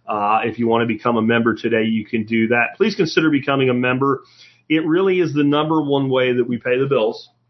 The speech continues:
It's how, it's how I was able to take the show full time. And it really does pay for itself. I have not yet heard from somebody that said,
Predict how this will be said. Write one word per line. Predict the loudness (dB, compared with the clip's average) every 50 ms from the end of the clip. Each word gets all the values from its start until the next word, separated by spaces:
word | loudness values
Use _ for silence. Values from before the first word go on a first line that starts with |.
| _ _ _
It's | -8 -8 -6 -2
how, | -2 0 0 0 -2 -4 -10
it's | -16 -16 -12
how | -6 -2 0 2 2 2
I | 4
was | 2 2 2 2
able | 2 0 2 2 0
to | 0 2
take | 0 -2 -2 -4
the | -8
show | -4 0 0 2 2
full | 2 0 -2 -2 -2 -4
time. | -6 -8 -8 -10 -14 _ _ _ _ -20 -20 -8 _
And | 0 0 2
it | 2 2
really | 2 2 2 0 0
does | 0 0 0 -2 -2 -2
pay | -2 -2 -2
for | -2 -4 -4 -4
itself. | -4 -6 -8 -4 -4 -4 -4 -4 -8 -10 _ -2
I | 0 0
have | 2 0 0 0
not | -2 -2 0 0 0 0 2 0
yet | 0 0
heard | 2 2 0 0 0 -2
from | -6 -6
somebody | -2 -2 0 0 0 -2
that | -4
said, | 0 0 0 0 0